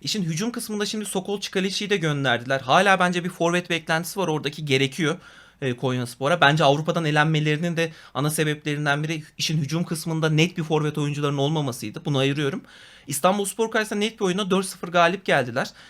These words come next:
Aslında işin defans kısmını iyi yapıyorlar ama hücum kısmında, e, yaratıcılık anlamında sıkıntılar yaşayabilen bir takım Konyaspor. İsterseniz muhtemel on birinden de bahsedeyim size. Kalede Seyic oynayacaktır.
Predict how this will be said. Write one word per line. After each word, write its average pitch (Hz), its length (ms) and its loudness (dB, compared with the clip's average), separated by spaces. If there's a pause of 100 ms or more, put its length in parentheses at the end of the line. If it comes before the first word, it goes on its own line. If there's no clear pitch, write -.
(140)
Aslında 247 280 -2
işin 285 180 -6
defans 220 320 -2
kısmını 240 340 -8
iyi 254 120 -2
yapıyorlar 247 420 -2
ama 240 200 -4
hücum 220 360 -4
kısmında, 202 560 -2 (300)
e, 151 60 0
yaratıcılık 160 580 0
anlamında 196 360 0
sıkıntılar 202 440 -4
yaşayabilen 175 580 0
bir 156 60 -8
takım 123 220 -6
Konyaspor. 117 600 -8 (320)
İsterseniz 247 460 2
muhtemel 240 400 -2
on 233 200 0
birinden 233 360 -2
de 202 100 -2
bahsedeyim 139 540 -2
size. 214 260 -8 (260)
Kalede 208 280 -2
Seyic 269 360 -4
oynayacaktır. 190 680 -4